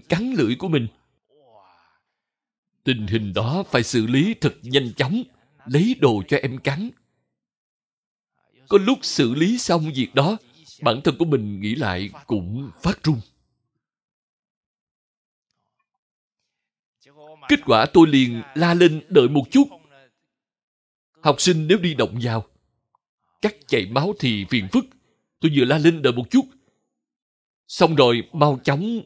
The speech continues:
lấy khung cửa sổ đó, khung cửa bằng gỗ, nhấc ra trước, rồi kéo em học sinh đó ra. Đi lấy chổi. Học sinh đi lấy chổi, nhanh chóng quét dọn, kéo em ra rồi.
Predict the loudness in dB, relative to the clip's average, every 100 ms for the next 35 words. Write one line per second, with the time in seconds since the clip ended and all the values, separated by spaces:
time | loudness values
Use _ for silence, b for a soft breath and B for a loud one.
0 | _ -2 0 0 -2 0 0 0 -4 0
1 | -2 0 0 -2 _ -4 -4 0 0 0
2 | -2 -2 -2 -6 -4 -4 -4 -4 -4 0
3 | -2 -2 b b -2 -2 0 -2 -2 -2
4 | -2 -2 -2 -2 -2 -2 -4 -6 _ _
5 | _ _ _ _ _ _ _ _ _ _
6 | _ _ -4 -2 -2 0 0 0 0 0
7 | 0 -6 -12 _ _ _ _ _ _ _
8 | _ _ -4 -2 2 0 0 -2 -2 0
9 | 0 0 -2 0 -2 -8 -8 -6 -4 -4
10 | -4 -4 -4 -2 -4 -4 -8 _ _ _
11 | _ -4 -2 -2 -2 -4 -2 -6 -4 -6
12 | -8